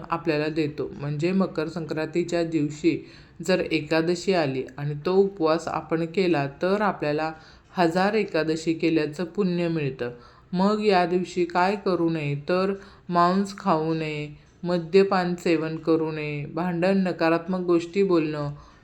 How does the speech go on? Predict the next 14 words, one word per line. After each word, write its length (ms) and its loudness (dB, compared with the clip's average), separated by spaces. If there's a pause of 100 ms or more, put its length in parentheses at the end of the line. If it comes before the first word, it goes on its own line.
खोटं 440 2
बोलणं, 520 2 (160)
देवाची 500 2
निंदा 400 0
करणं, 540 -2
इतरांची 640 0
निंदा 340 0
करणं, 480 -2 (420)
या 280 4
गोष्टी 380 2
प्रकर्षाने 720 0
आपल्याला 500 0
टाळायच्या 600 -2
आहेत. 340 -2